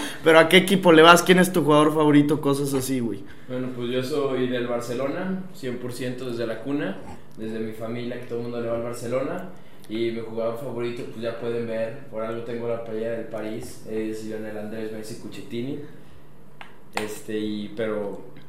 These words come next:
Speaker 3: de jugador favorito ahorita en el Barcelona, que es mi equipo favorito, yo tendría a Pedri, porque está chavo, la trayectoria que ha tenido, bueno, la temporada pasada que tuvo, una trayectoria.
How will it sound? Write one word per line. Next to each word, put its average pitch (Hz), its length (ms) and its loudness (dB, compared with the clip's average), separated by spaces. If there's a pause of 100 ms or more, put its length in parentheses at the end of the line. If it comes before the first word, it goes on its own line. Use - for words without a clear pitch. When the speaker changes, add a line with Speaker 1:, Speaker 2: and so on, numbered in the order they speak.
(720)
Speaker 3:
de 117 100 -2
jugador 123 540 -2
favorito 131 520 -2
ahorita 131 280 -4
en 127 60 -4
el 117 100 -4
Barcelona, 131 640 -4
que 131 80 -8
es 117 60 -8
mi 120 80 -8
equipo 120 320 -10
favorito, 120 640 -4 (300)
yo 107 260 -6 (200)
tendría 107 340 -6
a - 80 -10
Pedri, 123 460 -2 (560)
porque 107 240 -4
está - 260 -2
chavo, 117 440 -4
la 110 180 -6
trayectoria 107 480 -6
que 113 100 -6
ha 110 80 -6
tenido, 113 340 -4
bueno, 120 220 -4
la 104 220 -8
temporada 113 520 -4
pasada 113 320 -8
que - 100 -10
tuvo, 127 320 -4
una 110 160 -6
trayectoria. 113 640 -4